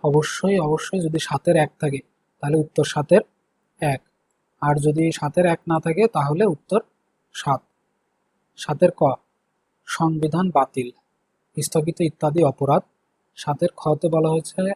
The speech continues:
সংবিধানের মৌলিক বিধানাবলী সংশোধন অযোগ্য। সাতের কতে বলা হয়েছে সংবিধান বাতিল, স্থগিতকরণ ইত্যাদি অপরাধ।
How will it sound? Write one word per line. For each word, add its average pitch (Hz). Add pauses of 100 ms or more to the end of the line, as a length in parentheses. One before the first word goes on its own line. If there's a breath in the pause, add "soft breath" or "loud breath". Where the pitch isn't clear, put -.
(120)
সংবিধানের 156
মৌলিক 143 (100)
বিধানাবলী 156
সংশোধন 151 (120)
অযোগ্য। 135 (2250)
সাতের 151
কতে 156
বলা 160
হয়েছে 165
সংবিধান 151
বাতিল, 147
স্থগিতকরণ 160
ইত্যাদি 156
অপরাধ। 156